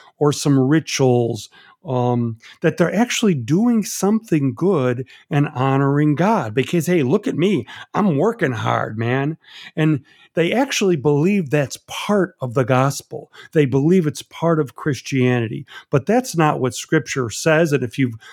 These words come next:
listened to the unveiling at all, you'll know we just give proof after proof. Well, we don't, but the apostles in Scripture do, and the Spirit does,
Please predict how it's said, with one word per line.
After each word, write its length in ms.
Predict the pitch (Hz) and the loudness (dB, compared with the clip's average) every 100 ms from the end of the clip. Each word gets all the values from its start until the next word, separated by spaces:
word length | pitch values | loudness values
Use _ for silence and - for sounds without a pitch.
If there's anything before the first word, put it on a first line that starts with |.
| - - | -14 0
listened 480 | 214 254 165 131 143 | 0 2 0 0 0
to 100 | 123 | 0
the 220 | 117 110 160 | 0 -2 -4
unveiling 540 | 135 120 151 139 123 | -2 0 0 2 2
at 80 | 127 | 2
all, 200 | 143 123 | 2 0
you'll 200 | 120 117 | 0 0
know 440 | 127 143 123 113 - - _ - | 2 2 2 0 -6 -20 _ -4
we 100 | 170 | -2
just 240 | 139 127 - | 0 -2 -2
give 220 | 127 - | -4 -2
proof 260 | 160 147 | -2 0
after 300 | 143 131 151 | 0 -2 -4
proof. 240 | 120 175 - | -4 -2 0
Well, 120 | 131 110 | -4 0
we 160 | 160 | 0
don't, 320 | 120 101 98 | 0 -2 -6
but 160 | - 113 | -12 -12
the 100 | 110 | -10
apostles 520 | 107 123 113 135 101 | -2 0 0 -4 -8
in 80 | 123 | -10
Scripture 420 | - 185 127 135 | 0 0 0 -6
do, 300 | 110 113 127 - - - | -4 -4 -4 -8 -10 -2
and 100 | 123 | -2
the 80 | |
Spirit 460 | 110 - 175 170 123 | -2 -4 -2 0 0
does, 260 | 123 117 | -2 -4